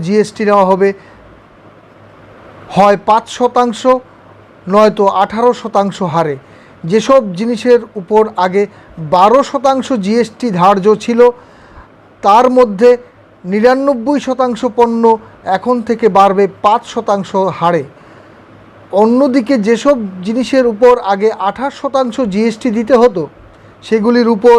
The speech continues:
এবার ধার্য হবে আঠারো শতাংশ। ফলে গ্রাহকরা স্বাভাবিকভাবেই কিছুটা স্বস্তি পাচ্ছেন। তবে প্রশ্ন উঠেছে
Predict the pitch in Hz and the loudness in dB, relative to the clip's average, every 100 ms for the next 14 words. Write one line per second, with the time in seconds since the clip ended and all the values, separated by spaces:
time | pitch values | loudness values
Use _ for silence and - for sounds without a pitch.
0 | 220 214 208 208 165 185 185 208 196 196 | 2 0 2 0 -2 -6 -4 -4 -2 -4
1 | 202 170 180 214 220 202 190 180 - 135 | -4 -4 -6 -8 -6 -4 -4 -4 -10 -14
2 | - - - - - 196 202 175 208 202 | -16 -20 -20 -20 -2 2 4 4 2 4
3 | 233 226 220 208 190 190 214 247 208 190 | 0 2 0 0 -4 -6 -6 -6 -4 -4
4 | 190 196 175 180 170 196 - 220 - 277 | -2 -4 -8 -12 -8 -8 -6 -10 -6 -6
5 | 190 156 - 151 143 - - - - - | -4 -4 -6 -12 -14 -20 -20 -20 -20 -20
6 | - 170 185 - 208 247 - - 285 254 | -12 -2 -2 0 2 2 0 -4 -2 -2
7 | 202 233 226 | -2 -4 -2